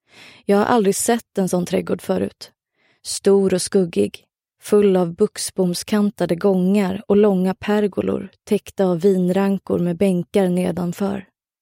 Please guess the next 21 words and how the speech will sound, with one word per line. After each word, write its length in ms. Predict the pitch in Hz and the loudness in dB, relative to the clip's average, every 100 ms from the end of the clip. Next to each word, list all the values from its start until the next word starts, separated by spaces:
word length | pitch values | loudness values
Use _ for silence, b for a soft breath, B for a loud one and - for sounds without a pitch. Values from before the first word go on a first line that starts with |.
| _ _ _ _ _ _ 214 | _ _ _ _ _ _ 0
Här 160 | 208 | 2
har 100 | 202 | 2
funnits 420 | - 196 190 - | 0 0 0 0
växthus 580 | 208 196 - - 226 - | 0 0 -2 2 2 2
också, 340 | 175 - 190 180 _ _ B B | -4 -2 -6 -6 _ _ B B
men 160 | 202 190 | -2 2
de 180 | 190 185 | 2 2
är 40 | |
sönderslagna 840 | - 202 185 175 - 196 190 180 175 | 0 0 0 0 0 2 2 0 -2
allihopa. 600 | 170 180 196 - 185 180 _ _ _ _ _ _ _ _ _ _ _ _ _ _ _ _ _ | -2 -2 -4 -6 -8 -8 _ _ _ _ _ _ _ _ _ _ _ _ _ _ _ _ _
Det 80 | 262 | 2
var 240 | 240 311 277 | 4 4 4
visst 440 | 180 - - - | 0 -2 -10 -2
något 340 | 196 180 202 | 0 0 2
juridiskt 640 | 202 202 220 269 190 185 - | 2 4 4 4 0 -2 0
bråk, 680 | 208 269 - - - - - _ | 2 2 -2 -8 -20 -20 -20 _
något 300 | 208 202 185 | 0 2 2
med 180 | 190 - | 0 2
arvingarna 800 | 208 185 175 214 208 185 180 175 | 2 2 4 4 4 0 0 -2
och 160 | - 190 | -2 0
medarvingarna. 880 | 196 185 175 175 202 190 180 190 | 2 2 0 0 2 0 -2 -6